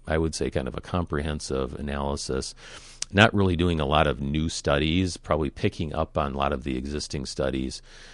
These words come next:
um, and condition analysis that's been completed, but taking that existing information and then going out and, and trying to do some prioritization. So the, the work is, is a pretty tight timeline, but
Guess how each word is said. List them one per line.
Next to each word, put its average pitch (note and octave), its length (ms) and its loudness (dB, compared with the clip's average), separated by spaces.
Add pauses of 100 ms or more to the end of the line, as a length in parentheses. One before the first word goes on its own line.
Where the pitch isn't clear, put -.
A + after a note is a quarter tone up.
(200)
um, C2+ 400 0 (260)
and C#2+ 220 2
condition D2 420 4
analysis C#2 540 2
that's C#2 140 -2
been C2+ 180 0
completed, C#2 580 0
but C2 140 0
taking D2+ 380 2
that C2 160 0
existing C2+ 440 -4
information B1+ 720 -2 (380)
and D#2 120 0
then D2 100 4
going C2+ 340 2
out C#2 220 2
and, C2 180 0 (160)
and C#2 340 -2
trying C#2 220 0
to C2 80 0
do C2 280 2 (320)
some D2 180 0
prioritization. C2 880 4
So - 180 2
the, C2+ 180 4 (680)
the F2+ 140 6
work F#2+ 320 8
is, C#2+ 240 6
is D#2+ 140 2
a E2 60 4
pretty D2 380 4 (640)
tight A2+ 240 12
timeline, A2+ 560 12
but E2 180 10